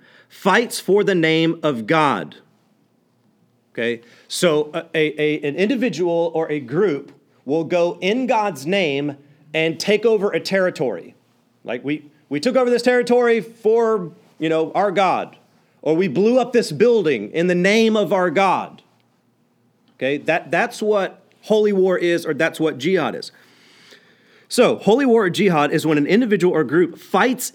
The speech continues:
in the name or for the name of God. What we see in the biblical text is God fighting for his people. That is totally different. That is totally different. Here, God is fighting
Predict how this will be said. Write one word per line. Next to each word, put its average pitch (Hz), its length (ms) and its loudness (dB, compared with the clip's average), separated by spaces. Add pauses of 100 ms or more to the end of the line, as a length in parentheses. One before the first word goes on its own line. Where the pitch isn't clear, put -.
(100)
in 208 160 2
the 208 80 2
name 156 260 2
or 151 100 0
for 220 280 2
the 214 80 0
name 170 180 0
of 131 100 -4
God. 131 300 0 (320)
What 220 220 2
we 294 120 2
see 262 200 0
in 220 60 2
the 180 60 2
biblical 208 340 0
text 185 420 0
is 160 220 0
God 165 840 0 (180)
fighting 247 640 2
for 208 260 2
his 185 220 0
people. 190 580 -2 (840)
That 202 120 2
is - 160 -2
totally 277 580 2
different. 180 520 -2 (600)
That 196 120 2
is - 140 -4
totally 285 480 2
different. - 480 -2 (580)
Here, 202 560 2 (320)
God 214 300 2
is 190 160 -2
fighting 196 920 0